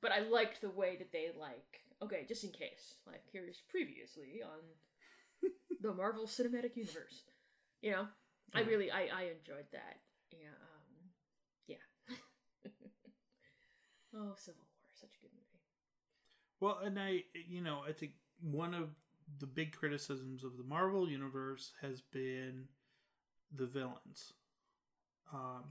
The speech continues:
Speaker 1: Well, because they're very throwaway.
Speaker 2: Right.
Speaker 1: With the exception of Loki.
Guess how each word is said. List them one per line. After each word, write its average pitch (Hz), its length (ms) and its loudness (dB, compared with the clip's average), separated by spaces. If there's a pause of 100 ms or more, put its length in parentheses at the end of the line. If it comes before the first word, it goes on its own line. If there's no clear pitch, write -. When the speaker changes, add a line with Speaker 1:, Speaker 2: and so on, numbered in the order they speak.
(240)
Speaker 1:
Well, 370 180 2
because 330 260 0
they're 302 160 0
very 302 260 4
throwaway. 202 800 4 (140)
Speaker 2:
Right. 135 220 -2 (460)
Speaker 1:
With 220 160 -2
the 220 80 2
exception 208 480 0
of 208 120 -2
Loki. 165 480 -6